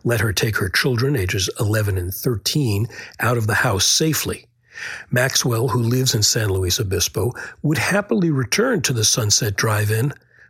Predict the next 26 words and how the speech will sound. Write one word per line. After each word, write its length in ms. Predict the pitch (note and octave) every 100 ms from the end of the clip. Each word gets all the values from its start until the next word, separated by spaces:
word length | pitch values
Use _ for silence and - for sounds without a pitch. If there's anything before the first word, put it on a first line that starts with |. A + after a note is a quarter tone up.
| -
but 120 | A#2+
the 100 | -
prospect 680 | - - G#3+ - G3+ G3+ -
of 160 | A#2
restroom 720 | A2 D3 C3 - E3 D3+ C#3 G#2+
queues 800 | - F#3+ B2+ G2 F#2 F#2 F#2 -
is 200 | A#2 G#2
bothersome. 720 | G#2 G#2 A#2 F#2+ E2+ - - - _ _ - - - -
"Bathrooms 640 | F3+ G3 - B2 B2+ C#3+
are 160 | C3+ E3
a 60 |
problem," 520 | D3+ - A#3+ A3+ F#2 F2+
she 200 | - A2
said. 420 | - F2+ F2 - - - -
"They're 140 | B2+ B2+
huge 480 | - F#3+ F#3 D3
contact 640 | - D#3+ E3+ - A2 F#2 -
places, 540 | B2 F#2 - B2 - - - -
and 140 | G#2+ B2+
if 120 | D#3
you're 80 | D#3
shedding 460 | - D#3+ D#3 F3+
the 100 | E3+
virus, 580 | C#3+ B2+ A#2 B2 - - -
it'll 180 | B2 A2+
be 200 | A#2